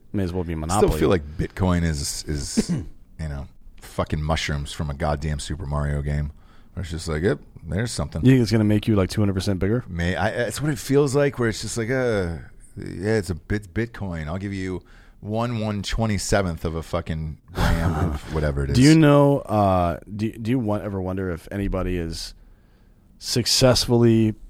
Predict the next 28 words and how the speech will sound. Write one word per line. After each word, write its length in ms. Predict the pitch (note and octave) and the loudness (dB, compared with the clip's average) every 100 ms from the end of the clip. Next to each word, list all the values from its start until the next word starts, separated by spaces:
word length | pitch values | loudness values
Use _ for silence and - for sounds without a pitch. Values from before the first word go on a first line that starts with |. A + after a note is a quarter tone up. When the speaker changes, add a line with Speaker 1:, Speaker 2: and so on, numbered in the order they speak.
| - - | -20 -4
Speaker 1:
made 520 | A#2 G#2+ A2 A2 A2 | 0 2 4 4 2
a 80 | G2 | 0
coin 520 | - - G#2+ G#2 A2 | -6 -6 -2 0 -2
and 140 | G2+ F#2 | -2 -2
passed 340 | G2+ G2 - | 0 0 -2
it 60 | G2 | 0
off 200 | F#2 F#2 | -2 -2
to 160 | F#2+ | -4
another 220 | F#2 F#2 F#2 | -4 -4 -4
human 240 | G2+ F#2 | -4 -4
being 220 | F#2+ F#2+ | -4 -4
as 200 | C#2 F2 | -4 -6
a 60 | F2 | -6
Bitcoin? 640 | E2+ F2 - G2 G2 F#2+ - _ _ _ _ _ _ _ _ _ - - | -6 -8 -6 -4 -4 -4 -10 _ _ _ _ _ _ _ _ _ -8 0
Speaker 2:
I, 220 | A#2+ C#3+ | 2 4
I 20 | |
know 140 | C#3+ F3 | 4 4
they've 200 | D3 F#2+ | 2 6
bought 100 | A2+ | 8
Speaker 1:
Like, 160 | C3+ | 8
it 100 | D#3 C#3 | 6 6
Speaker 2:
things. 140 | - | 6
Speaker 1:
says 280 | E3+ G3 D3+ | 10 8 8
Bitcoin 640 | D3+ D#3+ - C3+ B2+ A2+ - | 2 2 2 4 4 2 -2
right 360 | G2+ G#2+ C3+ | 0 4 6
on 220 | B2+ A#2 F2+ | 4 2 2
it. 180 | E2+ | -2
Speaker 2:
Yeah. 300 | E2+ D#2 D2+ | -2 -2 -2